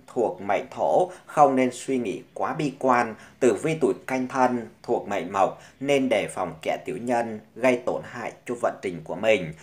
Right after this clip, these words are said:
Tử vi tuổi Nhâm Thân thuộc mệnh Kim, vợ chồng dễ xảy ra mâu thuẫn,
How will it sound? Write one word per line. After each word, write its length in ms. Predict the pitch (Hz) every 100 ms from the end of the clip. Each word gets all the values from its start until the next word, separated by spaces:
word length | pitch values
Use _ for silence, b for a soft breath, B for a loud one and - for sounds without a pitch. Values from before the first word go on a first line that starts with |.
| B
Tử 180 | - 120
vi 220 | - 151
tuổi 260 | 143 113 87
Nhâm 280 | 104 123 123
Thân 400 | 131 123 117 107 _
thuộc 300 | 123 104 -
mệnh 200 | 98 127 -
Kim, 340 | 127 123 113 B B B
vợ 220 | 113 110 -
chồng 300 | 110 95 78
dễ 200 | 78 80
xảy 280 | - - 78
ra 200 | 110 110
mâu 360 | 110 123 120 -
thuẫn, 280 | 104 80